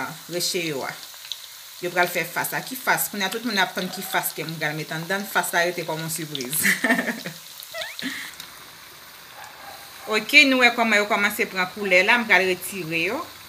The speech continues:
M te gen tan vire yo. Menm lè m pa t montre nou. Yo kòmanse, yo kòmanse pran bèl koulè. Si ou, selon koulè ou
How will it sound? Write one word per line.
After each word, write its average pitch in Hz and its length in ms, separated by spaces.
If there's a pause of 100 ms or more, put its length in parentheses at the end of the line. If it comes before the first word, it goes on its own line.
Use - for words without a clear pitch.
(560)
M 175 80
te 190 80
gen 196 160
tan 180 160
vire 170 460
yo. 214 100
Menm 185 160
lè 170 80
m 160 80
pa 160 80
t 196 80
montre 190 400
nou. 208 160 (560)
Yo 160 80
kòmanse, 196 400
yo 196 80
kòmanse 202 380
pran 175 180
bèl 220 160 (140)
koulè. 220 320 (760)
Si - 160
ou, 208 300 (320)
selon 254 340
koulè 220 240
ou 190 80